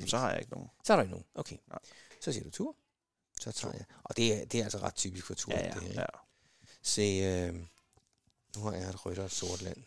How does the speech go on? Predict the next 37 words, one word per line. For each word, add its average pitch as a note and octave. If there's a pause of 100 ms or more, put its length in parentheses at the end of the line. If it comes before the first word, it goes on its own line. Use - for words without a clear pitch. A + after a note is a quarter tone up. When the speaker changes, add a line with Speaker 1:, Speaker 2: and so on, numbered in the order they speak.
(140)
Speaker 1:
og G2+
jeg F#2
har F#2
lagt F2
det F#2
røde F#2
land G2+
ned. F#2+ (680)
Og G#2
så A2
har G#2+
jeg G#2
et G2+
kort G#2+
her. - (1600)
Bum. B2 (520)
Nå, -
det -
vil -
jeg -
ikke -
rigtig. A2+ (500)
Nå, A#2+
det D3+
kan -
jeg -
ikke G#2+
bruge G#2
til G#2
noget G#2
lige G#2+
nu. G#2+ (1300)
Nej, C3 (160)
ved C#3
du D3+
hvad, C#3
du? E3